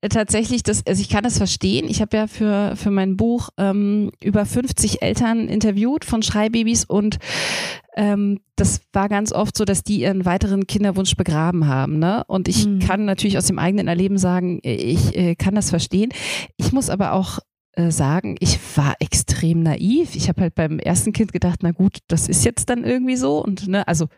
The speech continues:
Speaker 1: das klingt jetzt so leicht, das ist aber auch schon, ja, sieben Jahre her.
Speaker 2: <laughs> Ja.
Speaker 1: Ähm, dann kam das zweite Kind und es war wieder so. Und ich dachte, aber es kann eigentlich nicht sein, dass man mehr als ein Schreibaby bekommt und beim dritten Kind, na ja,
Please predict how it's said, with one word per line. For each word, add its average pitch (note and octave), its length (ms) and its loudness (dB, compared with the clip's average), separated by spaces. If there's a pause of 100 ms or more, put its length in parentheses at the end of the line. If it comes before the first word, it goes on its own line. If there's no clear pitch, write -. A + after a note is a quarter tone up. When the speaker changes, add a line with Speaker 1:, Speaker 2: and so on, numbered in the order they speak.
(160)
Speaker 1:
das - 160 0
klingt F#3+ 220 2
jetzt E3+ 180 -2
so E3+ 80 2
leicht, E3 400 0
das D#3 120 -2
ist D#3+ 60 0
aber D3+ 180 0
auch - 60 0
schon, F3 240 -2
ja, D#3+ 140 2
sieben E3 260 0
Jahre D#3+ 220 2
her. E3 320 4
Speaker 2:
<laughs> - 40 -20 (520)
Ja. G3 300 2
Speaker 1:
Ähm, G#3 280 -2 (480)
dann G3 120 -2
kam A3 160 2
das G#3+ 200 0
zweite G3+ 280 2
Kind C#4 380 -2
und G#3+ 100 -2
es - 140 -2
war F#3+ 200 2
wieder C#4 300 0
so. C#4 480 -2 (200)
Und G#3+ 420 -2
ich F3+ 100 -2
dachte, - 300 0
aber G3+ 100 0
es - 140 -2
kann - 200 0
eigentlich F#3 240 0
nicht - 140 2
sein, B3 300 0
dass G#3+ 140 0
man F3 140 0
mehr F#3+ 200 0
als - 160 -4
ein F#3+ 160 2
Schreibaby G3 500 0
bekommt G#3 380 0
und F#3+ 60 -2
beim F#3 160 2
dritten G#3 280 -2
Kind, G#3+ 300 0
na G3 100 0
ja, G3 260 0